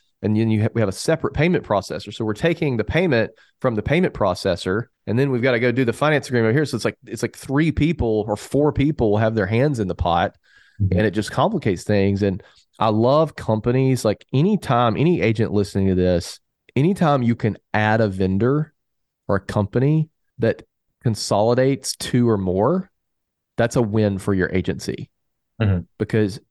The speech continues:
Speaker 1: you're decreasing the chances of something bad happening, right? Your margin for error is, is much better. You make the customer happy because they're not getting communicated through two different people, right? And it's a lot easier on your team because they don't have to remember,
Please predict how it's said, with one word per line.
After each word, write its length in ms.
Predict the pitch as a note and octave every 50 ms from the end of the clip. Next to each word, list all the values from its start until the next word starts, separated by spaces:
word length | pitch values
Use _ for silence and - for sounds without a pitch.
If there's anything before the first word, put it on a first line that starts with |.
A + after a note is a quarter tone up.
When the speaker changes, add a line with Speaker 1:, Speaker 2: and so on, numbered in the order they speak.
| _ -
Speaker 1:
you're 460 | G2+ G2+ G2+ G2+ G2+ G2 F#2 - - _ _ -
decreasing 720 | A#2+ A#2+ B2+ B2+ - - C3+ B2+ A#2 - C3+ B2+ B2+ B2+
the 100 | A#2+ A2+
chances 440 | G2+ - - G#2+ G#2 G#2 - A2+ G2+
of 100 | G#2+ G2+
something 320 | - G#2+ F#2+ F#2 A2 G#2 G2
bad 240 | G2 F2+ E2+ E2
happening, 540 | E2 - - - - - - E2 F2 G#2+ A#2+ _ _ _ _ -
right? 260 | F2+ F2 F2 F2+ -
Your 80 | - G2
margin 380 | G2 G2 F#2+ G2+ G2+ A2 A#2
for 180 | A2 - A#2+ -
error 340 | - F#2+ F#2 F2+ F2+ F2+ F2+
is, 360 | F2 F2+ F2 - - - _ - -
is 180 | F#2 F2 F2
much 240 | F#2 F2 F2+ - -
better. 400 | - F2 D#2 - E2+ F#2+ A2+ - _ _ _ _ -
You 380 | G#2 G2+ G2+ G2+ G2 G2 F#2+
make 240 | F#2 G2+ G2+ G2 -
the 60 | -
customer 520 | - - - - D#3+ D#3+ - - C3+ A2+ F#2
happy 320 | F2+ F#2 D2 D#2+ - G#2
because 320 | G2+ G#2 - - A2+ F#2 F#2
they're 160 | F#2+ A2 C3
not 180 | D3 D3 G#2+
getting 200 | G#2 A#2+ A2+ A2
communicated 640 | G2 - - A2 B2+ C#3 - - A2 G2+ G2 F#2+ -
through 100 | - G2
two 200 | F#2+ - - A2+
different 280 | G#2 G2 - - - -
people, 580 | - - B2+ D3+ D#3+ - F#2+ D#2+ - A#2 - - _ _ _ _ _ _ -
right? 400 | G2 F#2 F#2 F#2 G2+ G#2+ - - - _ _ _
And 400 | - A2+ A2 G#2+ G#2+ G#2 G2+ F#2+ - _ _ - - _
it's 140 | - A2 -
a 40 | -
lot 280 | - B2 C3 - - -
easier 300 | A#2 A#2 A2+ A#2 G#2+ A2
on 140 | G#2 G2+
your 100 | G2 F#2+
team 400 | F#2 - - - E3 F3+ E3+ A#2+
because 280 | G2+ G2 - - G#2+ F#2+
they 120 | - A2+
don't 160 | A#2+ A#2+ A2+ A2+
have 200 | A#2+ G#2+ - -
to 100 | - G2+
remember, 760 | G2 F#2+ G2 G#2 A#2 C#3 D#3 B2 A2 G2 F#2+ F2+ E2+ G2+